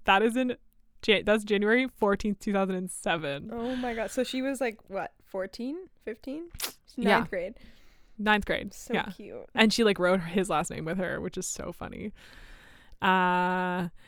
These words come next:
Speaker 1: anyway, she goes on and she, there's one where she's like, "My friends told me that he was staring at me." And then, um, <laughs> she just, I don't know, she just keeps writing, like, "I borrowed a pencil from him,"
Speaker 2: <laughs>
Speaker 1: whatever. This is, a lot of this is happening in grade nine.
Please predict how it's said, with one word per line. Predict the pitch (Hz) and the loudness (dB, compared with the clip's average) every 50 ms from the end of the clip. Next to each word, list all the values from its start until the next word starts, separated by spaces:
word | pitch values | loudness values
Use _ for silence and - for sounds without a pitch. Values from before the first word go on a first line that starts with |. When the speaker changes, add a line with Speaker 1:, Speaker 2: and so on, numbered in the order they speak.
| - - - - - - - - - - - - - | -20 -20 -20 -20 -20 -20 -20 -20 -20 -20 -20 -2 4
Speaker 1:
anyway, | 208 220 214 208 202 | 6 8 8 8 6
she | 196 - 196 | 4 4 4
goes | 202 202 202 196 | 6 6 6 6
on | 202 190 190 185 180 180 180 180 - | 6 4 4 4 4 2 0 -2 -2
and | - 196 190 185 170 180 180 | 0 0 0 0 0 -2 -2
she, | - - 196 | 0 0 0
there's | 175 190 190 180 185 | 2 2 2 2 0
one | 175 175 | 0 -2
where | 175 180 | -2 -4
she's | - 202 190 185 | -4 -6 -8 -8
like, | - - - - | -10 -10 -14 -16
"My | - - 185 180 | -8 -4 -4 -4
friends | 180 - 220 214 214 208 | 0 2 2 2 2 2
told | - 233 226 220 | 2 2 2 4
me | 214 | 4
that | 196 180 | 2 2
he | 175 180 | 2 0
was | 160 165 - | -2 0 0
staring | - - 294 285 277 262 254 247 240 | 0 2 2 2 2 2 2 0 0
at | 240 240 220 | 0 -2 -2
me." | 233 233 233 233 233 233 233 233 240 240 226 - - - - - - - - - - | -2 -2 -2 -2 -2 -2 -2 -2 -2 -2 -4 -4 -8 -12 -14 -14 -16 -18 -20 -14 -8
And | 190 190 185 | -6 -4 -2
then, | 185 180 180 180 175 175 175 180 180 185 - - - - - - - - - - - | 0 0 0 0 0 0 0 -2 -2 -4 -6 -10 -16 -20 -20 -20 -20 -20 -20 -10 -6
um, | 196 190 180 180 175 175 175 175 170 170 170 165 170 180 190 - _ _ - - - - _ _ _ _ _ _ _ - - - | -4 -2 -2 -2 -2 -2 -4 -4 -4 -4 -6 -6 -6 -8 -8 -10 _ _ -20 -20 -20 -20 _ _ _ _ _ _ _ -20 -4 -2
<laughs> | 214 - - - 226 - - - - - - - - - - - - - - - - - - - - - - - | 0 0 0 -2 -6 -8 -10 -12 -16 -20 -20 -20 -20 -20 -20 -20 -20 -20 -20 -20 -20 -20 -20 -20 -20 -20 -16 -8
she | - - - 214 | -4 -2 -2 0
just, | 190 208 - - - | 0 -2 -2 0 2
I | 196 196 | 2 2
don't | - - - | 2 0 -4
know, | 175 | -6
she | - - | -6 -4
just | 202 190 | -6 -4
keeps | - - 196 - - | -2 -4 -4 -2 -2
writing, | 180 170 170 165 170 170 170 160 - | -2 0 0 0 -2 -4 -6 -8 -6
like, | - - 190 - - | -6 -6 -4 -2 -2
"I | - | -2
borrowed | 175 - 170 165 165 165 | -2 -2 -2 -2 -4 -4
a | - | -4
pencil | - - 226 208 - 233 214 | 0 0 2 2 2 0 0
from | - 226 220 202 | 0 -2 -2 0
him," | 196 214 214 208 208 208 208 208 208 208 208 202 | 0 2 2 2 2 2 0 0 0 0 0 0
Speaker 2:
<laughs> | |
Speaker 1:
whatever. | 202 190 170 160 143 139 - 160 | 0 0 0 0 -2 -4 -4 -2
This | 185 202 214 | 0 0 0
is, | 220 214 202 | 0 0 0
a | 170 | 0
lot | 175 190 175 185 196 | 2 4 4 4 4
of | 214 | 4
this | 208 220 226 | 2 0 0
is | 240 - | 0 0
happening | 226 214 220 220 214 196 | 2 0 0 0 -2 -4
in | 165 160 | -6 -4
grade | 170 185 180 180 | -2 -2 -2 -2
nine. | 185 185 160 156 151 - 196 | -2 -2 -2 -4 -4 -6 -8